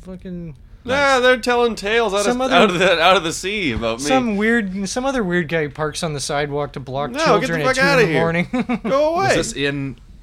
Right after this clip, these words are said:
Speaker 1: In
Speaker 3: Can-
Speaker 1: Kelowna.
Speaker 3: Oh, in Kelowna. Wow.
Speaker 1: Well, 'cause he was, he was seen in Vancouver, and he was seen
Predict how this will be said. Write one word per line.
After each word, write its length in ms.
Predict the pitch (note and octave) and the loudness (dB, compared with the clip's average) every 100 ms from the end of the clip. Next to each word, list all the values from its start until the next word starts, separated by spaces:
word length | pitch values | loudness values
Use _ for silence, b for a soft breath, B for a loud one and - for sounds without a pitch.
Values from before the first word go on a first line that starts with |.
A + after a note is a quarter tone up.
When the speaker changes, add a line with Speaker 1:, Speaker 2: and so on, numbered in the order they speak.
| - | -10
Speaker 1:
In 100 | E3+ | -8
Speaker 3:
Can- 180 | D#3+ G2 | -6 -4
Speaker 1:
Kelowna. 200 | E3+ E3 | -4 -4
Speaker 3:
Oh, 80 | B2+ | -6
in 60 | B2 | -6
Kelowna. 400 | F2+ C3+ - - | -8 -8 -8 -8
Wow. 280 | B2+ D3+ - - | -6 -6 -8 -6
Speaker 1:
Well, 120 | F#3 | -4
'cause 180 | F#3 G#3 | -2 -2
he 80 | A3+ | -2
was, 240 | G#3 - G#3 | -4 -4 -4
he 220 | F3 G3+ | -4 -4
was 160 | F#3+ - | -4 -6
seen 340 | - G#3 G3+ | -4 -4 -2
in 160 | F3 D3+ | -4 -4
Vancouver, 600 | D#3+ D#3 G3 G3 G3 G3 | -4 -4 -4 -4 -2 -2
and 180 | E3+ E3+ | -4 -4
he 60 | |
was 140 | D#3+ - | -6 -6
seen 520 | - E3+ E3+ D#3+ | -6 -4 -4 -6